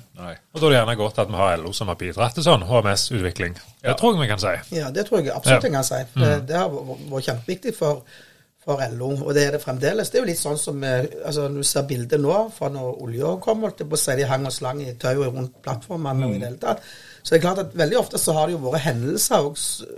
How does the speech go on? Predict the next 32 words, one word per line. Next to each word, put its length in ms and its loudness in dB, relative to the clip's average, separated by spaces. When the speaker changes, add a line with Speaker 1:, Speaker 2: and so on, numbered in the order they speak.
Speaker 3:
alvorlige 480 2
hendelser, 360 -4
som 160 0
har 60 2
gjort 180 -12
at 160 -6
den, 260 -4
eh, 280 -20
har, 280 -6
at 120 -8
utviklingen 520 -4
har 120 -2
kommet 320 -10
da. 180 -2
Speaker 1:
Ja. 220 -2
Speaker 3:
Så, 400 0
men 140 -4
jeg 140 2
tenker, 320 -4
dette 200 0
har 120 2
en 60 0
også 160 0
gjort 280 -8
i 60 -2
lag, 420 2
partene, 560 -4
men 400 -8
en 100 -2
hadde 200 4
aldri 160 0
f-, 300 -10